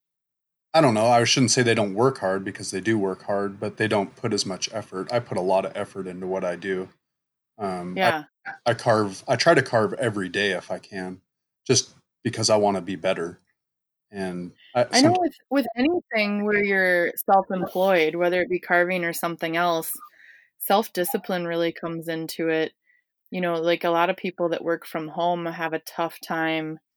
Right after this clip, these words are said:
Speaker 2: not that you have to keep an exact schedule, but somewhat keeping a schedule and making sure that you're putting in enough time to be successful. It can be really easy when you're your own boss to, like, slack off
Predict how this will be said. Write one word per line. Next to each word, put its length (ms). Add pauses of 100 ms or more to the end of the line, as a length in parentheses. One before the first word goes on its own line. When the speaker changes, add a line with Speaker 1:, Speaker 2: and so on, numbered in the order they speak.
(800)
Speaker 2:
not 200
that 80
you 100
have 180
to 60
keep 220
an 60
exact 440
schedule, 480
but 120 (140)
somewhat 280
keeping 300
a 40 (140)
schedule 340
and 80
making 300
sure 180
that 120
you're 100
putting 380
in 120
enough 280
time 300
to 60
be 140
successful. 680
It 100
can 160
be 120
really 300
easy 640 (580)
when 180
you're 160
your 160
own 200
boss 640 (120)
to, 160
like, 300
slack 460
off 320